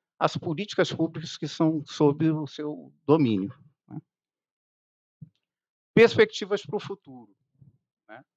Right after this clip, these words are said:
Então, as perspectivas pro futuro, né, é a integração de dados,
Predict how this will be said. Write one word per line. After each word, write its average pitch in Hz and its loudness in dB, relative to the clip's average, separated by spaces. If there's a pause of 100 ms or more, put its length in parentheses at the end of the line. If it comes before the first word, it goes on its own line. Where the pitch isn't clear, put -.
(560)
Então, 247 2
as 247 -2
perspectivas 202 6
pro - -10
futuro, 131 4 (520)
né, 143 -2 (360)
é 196 6
a 208 8
integração 135 4
de 120 -2
dados, 165 2